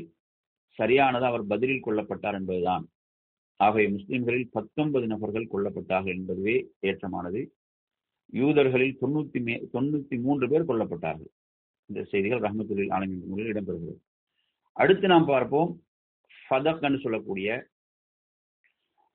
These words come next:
நபி ஸல்லல்லாஹு அலைஹி வஸல்லம் ஹைபருக்கு வந்தபோது முஹைம்சா இப்னு மஸ்ஊத் ரலியல்லாஹு அன்ஹு என்பவரை ஃபதக் என்ற இடத்தில் உள்ள யூதர்களிடம் அனுப்பி இஸ்லாத்தை ஏற்குமாறு அழைத்தார்கள்.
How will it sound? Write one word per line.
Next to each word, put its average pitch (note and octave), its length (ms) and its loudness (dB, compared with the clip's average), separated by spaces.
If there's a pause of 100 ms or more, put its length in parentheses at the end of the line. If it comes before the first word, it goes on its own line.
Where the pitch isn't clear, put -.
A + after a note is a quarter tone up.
(360)
நபி D#3+ 160 2
ஸல்லல்லாஹு D#3+ 380 2
அலைஹி D3 80 -2
வஸல்லம் C#3 240 -2
ஹைபருக்கு E3 480 0
வந்தபோது C#3+ 600 0 (1200)
முஹைம்சா E3 640 -2 (160)
இப்னு B2+ 240 -6
மஸ்ஊத் C3+ 420 -8
ரலியல்லாஹு B2 500 -4
அன்ஹு A2+ 120 -6
என்பவரை A2 340 -4 (800)
ஃபதக் D3+ 360 0
என்ற C#3 220 2
இடத்தில் B2+ 320 2
உள்ள C3 200 2
யூதர்களிடம் C#3 800 6
அனுப்பி A2 460 0 (960)
இஸ்லாத்தை D#3+ 480 0
ஏற்குமாறு B2+ 400 0
அழைத்தார்கள். F#2+ 520 -4